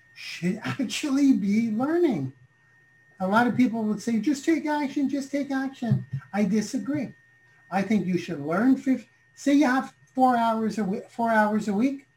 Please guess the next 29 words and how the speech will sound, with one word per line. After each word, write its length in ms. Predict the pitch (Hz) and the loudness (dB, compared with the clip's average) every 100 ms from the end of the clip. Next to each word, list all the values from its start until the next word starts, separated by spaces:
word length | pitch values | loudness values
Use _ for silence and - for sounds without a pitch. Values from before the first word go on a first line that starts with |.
| _ _ _ _ 190 | _ _ _ _ -8
I 60 | 180 | -6
say 200 | 196 175 | -4 -4
two 320 | - 311 302 | 0 2 4
hours 540 | 247 240 254 269 - _ _ | 2 0 0 -2 -4 _ _
should 240 | - 226 170 | -8 -4 -2
be 200 | 190 - | -4 -4
education 960 | 196 208 254 254 - 190 196 - 247 254 _ _ _ - | -4 -2 0 -2 -2 -6 -6 -6 -6 -6 _ _ _ -6
and 160 | 180 170 | -4 -2
two 180 | 220 | 0
hours 460 | 208 196 202 202 - _ _ | 2 2 0 -4 -8 _ _
should 220 | - 160 | -10 -4
be 140 | 185 | -4
connecting 880 | 190 - 196 185 185 185 208 208 202 - _ 180 | -6 -4 0 2 0 0 -2 -2 -4 -8 _ -4
with 300 | 180 180 - | -4 -4 -6
people. 420 | 165 - - - _ _ _ _ _ _ - | -6 -6 -14 -20 _ _ _ _ _ _ -16
Okay? 340 | 156 - 220 254 _ _ _ _ _ _ _ - | -10 -4 -2 -4 _ _ _ _ _ _ _ -8
I 80 | 160 | -6
didn't 380 | 175 214 226 214 | 0 2 4 4
write 240 | 214 214 | 4 2
that 260 | 220 208 196 | 2 0 0
down, 320 | 175 185 190 | -4 -2 -2
but 160 | 170 170 | -2 -2
I 100 | 165 | -4
think 360 | - 190 160 | -6 -6 -6
fifty 360 | - 165 127 131 | -6 -10 -10 -14
fifty. 380 | - 131 - 208 _ _ _ _ _ _ _ - - _ - - | -14 -18 -20 -20 _ _ _ _ _ _ _ -20 -20 _ -16 -4
Now, 560 | 180 190 190 196 220 - | 4 6 8 6 4 -2
I'm 360 | 185 247 285 269 | 2 6 4 4
thinking 640 | 247 240 254 240 240 185 | 2 4 4 4 4 2